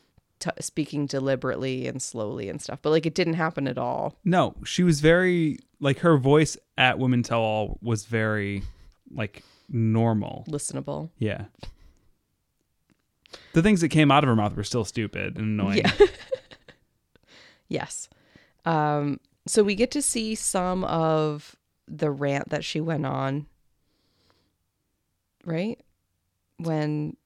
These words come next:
Speaker 1: when she had her hissy fit after the bowling thing where she
Speaker 2: Yeah.
Speaker 1: said, "I date men, not little fancy pants."
Speaker 2: Yep.
Speaker 1: Uh, and she also
Speaker 2: said something about how he was a needle dick.
Speaker 1: Yeah, so that was obviously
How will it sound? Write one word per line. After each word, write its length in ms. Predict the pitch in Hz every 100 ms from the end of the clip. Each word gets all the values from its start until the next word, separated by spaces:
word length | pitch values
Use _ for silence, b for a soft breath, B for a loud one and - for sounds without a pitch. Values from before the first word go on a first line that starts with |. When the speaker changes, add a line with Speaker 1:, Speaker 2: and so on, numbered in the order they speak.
| -
Speaker 1:
when 220 | 165 156
she 160 | -
had 160 | 165 156
her 120 | 151
hissy 340 | 175 147 - 151
fit 240 | 151 143
after 300 | 147 - 147
the 100 | 139
bowling 420 | 139 131 131 135
thing 380 | 147 170 165 170
where 100 | 147
she 140 | 127
Speaker 2:
Yeah. 60 | 117
Speaker 1:
said, 220 | 156 143 -
"I 100 | 143
date 300 | 139 139 -
men, 280 | 139 139 135
not 260 | 135 -
little 180 | 139 135
fancy 420 | - 135 135 -
pants." 600 | 147 160 160 170 - - -
Speaker 2:
Yep. 180 | 120 107 b b b _ _ _ _
Speaker 1:
Uh, 380 | - 143 143 143 -
and 120 | 156
she 140 | -
also 720 | - 151 - 147 147 143 139 139
Speaker 2:
said 380 | - - 113 101 _ _ _ _ _ _
something 540 | - 131 131 135 117
about 460 | 82 104 101 98 - _
how 180 | - 104
he 120 | 104
was 160 | 107 101
a 40 |
needle 300 | 98 104 101
dick. 440 | 98 98 98 - - -
Speaker 1:
Yeah, 160 | 170
so 160 | 143 175
that 140 | 208
was 120 | 208 165
obviously 540 | 147 143 143 - 139